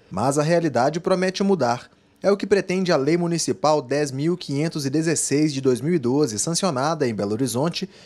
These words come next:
que vem limitar o tempo máximo de espera para atendimento de clientes.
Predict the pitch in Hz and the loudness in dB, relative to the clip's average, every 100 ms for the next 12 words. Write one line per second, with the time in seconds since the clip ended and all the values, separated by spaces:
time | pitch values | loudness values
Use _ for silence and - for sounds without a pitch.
0 | - 120 104 135 135 202 254 - 175 196 | -8 -6 -2 -2 0 0 0 0 2 2
1 | - 165 151 123 165 185 160 135 110 - | -2 -4 -4 -2 -2 -2 -4 -4 -4 -2
2 | 147 147 104 147 170 165 180 170 151 196 | 2 2 2 2 0 -2 -4 -4 -2 -2
3 | 190 165 165 113 90 87 85 - | -2 -4 -2 -2 -4 -8 -8 -8